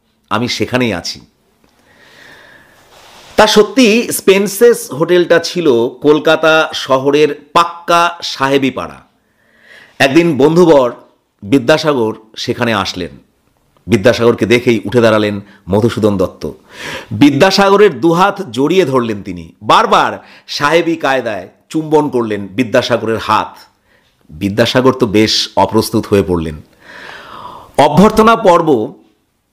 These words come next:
শেষ হলে বিদ্যাসাগর বললেন,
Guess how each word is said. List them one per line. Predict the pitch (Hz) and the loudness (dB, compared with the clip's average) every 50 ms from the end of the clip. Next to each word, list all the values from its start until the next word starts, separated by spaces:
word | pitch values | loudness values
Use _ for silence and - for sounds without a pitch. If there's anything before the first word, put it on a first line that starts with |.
| _ _ - - | _ _ -8 -6
শেষ | - - - 160 175 165 - | -2 2 2 2 2 2 0
হলে | 117 92 80 65 - _ _ _ _ _ _ _ _ _ _ _ _ - | -2 -4 -4 -8 -16 _ _ _ _ _ _ _ _ _ _ _ _ -2
বিদ্যাসাগর | 95 120 104 113 127 - 139 123 - - | -2 0 2 2 2 2 2 2 2 2
বললেন, | 98 107 110 117 127 120 107 98 | 2 2 2 4 2 2 0 -2